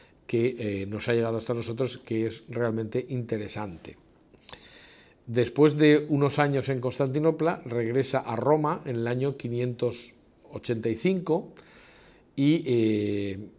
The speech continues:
o quinientos ochenta y seis, no se sabe muy bien, y se retira nuevamente al monas-, a un monasterio. Solicitó el permiso para ir a evangelizar a los anglosajones,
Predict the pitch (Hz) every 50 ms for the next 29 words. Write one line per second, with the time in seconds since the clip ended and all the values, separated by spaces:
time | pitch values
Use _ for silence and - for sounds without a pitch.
0 | _ - - - - - 92 - 107 104 104 104 113 107 107 101 - 113 107 101
1 | 107 101 95 - 147 151 147 135 117 101 110 123 120 120 127 135 151 151 156 131
2 | 165 170 170 180 165 131 156 151 160 156 156 147 139 131 131 131 131 127 127 139
3 | 147 143 - 131 117 117 113 113 113 117 113 107 101 - - - - 117 117 117
4 | 117 113 110 98 92 - - 104 98 78 - 71 71 - - _ _ _ _ _
5 | _ - - - - - - - - _ _ _ _ - - - 127 123 123 113
6 | - 127 117 107 143 147 160 170 165 - 139 127 117 113 127 117 120 127 156 165
7 | 160 - - 160 190 190 - - - 117 113 113 110 113 123 131 139 147 135 -
8 | - 120 113 113 110 110 120 117 107 113 107 - - 113 113 110 - 135 135 127
9 | - 127 117 113 113 - 117 110 107 113 107 - 120 107 - 151 170 165 156 170
10 | 202 214 -